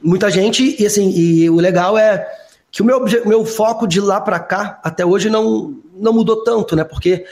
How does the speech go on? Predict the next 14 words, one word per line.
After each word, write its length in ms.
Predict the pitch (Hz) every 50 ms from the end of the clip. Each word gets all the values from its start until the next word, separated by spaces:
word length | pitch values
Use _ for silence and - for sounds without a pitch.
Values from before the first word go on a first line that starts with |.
| - - - - -
a 320 | - 160 170 170 165 160
regra 400 | 160 190 202 240 247 214 - -
principal 640 | - - - 233 226 - 214 - - 190 190 208 202
do 140 | 175 180 190
time 460 | - - - 226 262 269 220 160 127
pra 180 | - - 156 165
aceitar 320 | - - 175 170 - 165
um 80 | 165 160
jogador 560 | 135 175 170 165 160 135 170 190 220 220 - - - - _ _
era 200 | - 196 214 214
que 80 | 214 233
ele 80 | 233
fosse 240 | 220 - 226 220 -
deficitário. 560 | 208 226 - - 233 233 226 175 151 139 123